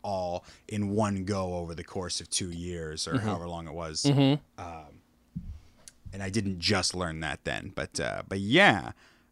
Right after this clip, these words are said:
Speaker 1: Um, if I didn't,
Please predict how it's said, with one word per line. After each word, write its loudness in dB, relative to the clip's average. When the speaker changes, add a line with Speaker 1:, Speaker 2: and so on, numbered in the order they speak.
Speaker 1:
Um, -2
if 0
I 8
didn't, 4